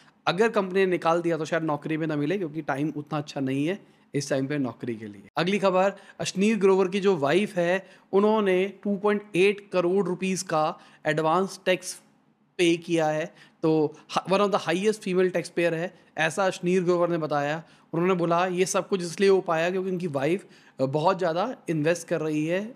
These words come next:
स्टार्टअप्स के अंदर। अभी जो ये टाइम चल रहा है जहाँ पे स्टार्टअप्स अच्छे रिटर्न नहीं देती, उनकी स्टार्टअप्स रिटर्न दे रही है। अगली खबर यूएसडीसी की है।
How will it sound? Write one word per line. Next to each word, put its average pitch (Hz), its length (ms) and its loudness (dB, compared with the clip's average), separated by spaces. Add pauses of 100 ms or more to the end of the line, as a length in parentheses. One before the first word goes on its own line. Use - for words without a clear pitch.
(140)
स्टार्टअप्स 156 600 -8
के 160 120 -6
अंदर। 143 260 -6 (380)
अभी 180 300 0
जो 170 180 0
ये 180 120 6
टाइम 180 300 -2
चल 175 160 -2
रहा 170 200 0
है 180 80 0
जहाँ 165 280 -4
पे 180 80 -4
स्टार्टअप्स 165 360 -4
अच्छे 156 200 -6
रिटर्न 147 280 -4
नहीं 175 160 2
देती, 170 320 -4 (320)
उनकी 151 300 -2
स्टार्टअप्स 143 420 -6
रिटर्न 123 320 -6
दे 113 140 -6
रही 110 220 -14
है। 107 260 -20
अगली 190 220 2
खबर 196 300 2
यूएसडीसी 185 720 2
की 202 180 -2
है। 185 240 2